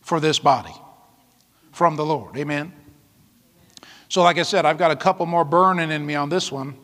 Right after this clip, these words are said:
this series we've been in. And, uh, you know, it's been, I think it's, I've, I've, I've seen things I've never seen before. And, uh, that's the way it should be, amen?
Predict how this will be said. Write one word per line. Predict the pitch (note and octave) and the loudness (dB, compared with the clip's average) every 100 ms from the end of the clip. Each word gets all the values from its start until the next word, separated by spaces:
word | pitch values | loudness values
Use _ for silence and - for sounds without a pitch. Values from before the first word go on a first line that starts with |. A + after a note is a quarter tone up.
| - | -2
this | F3 - | -2 -2
series | D#3+ G#3 C#3+ C3 | 0 0 0 -4
we've | C#3+ | -6
been | C3 C#3+ | -6 -4
in. | D3 D3+ B2 - - - | -6 -8 -12 -20 -20 -12
And, | C#3+ D3 C3+ | -6 -4 -4
uh, | C3+ C3 B2 A2+ A2 | -6 -8 -8 -10 -10
you | A2+ D#3+ | -6 -2
know, | C#3+ | 0
it's | D#3+ | -2
been, | - D#3+ C#3 A#2+ - _ _ _ | -4 -4 -4 -8 -16 _ _ _
I | C#3+ E3 | 0 2
think | E3+ D3 | 0 -8
it's, | C3 - | -10 -8
I've, | C3+ D#3 C3 | -2 -2 0
I've, | C#3 E3 C#3+ | 0 0 -2
I've | C#3+ E3+ B2+ - - _ _ | 0 0 -2 -14 -20 _ _
seen | - F3 E3 | -8 -6 -4
things | E3+ D3 | -6 -6
I've | C#3+ | -6
never | D3 C#3+ | -6 -6
seen | D3+ F3+ | -6 -8
before. | B2+ A#2 F#2 - _ _ _ - - - _ | -10 -14 -18 -20 _ _ _ -20 -20 -20 _
And, | - D3+ D3 C3+ | -6 -4 -4 -6
uh, | C3+ C3 | -10 -8
that's | B2+ D#3 | -4 -4
the | E3 | -2
way | E3+ | -4
it | D#3 | -2
should | D4 | -6
be, | B2 G#2+ | -8 -10
amen? | C#3 E3+ | -10 -10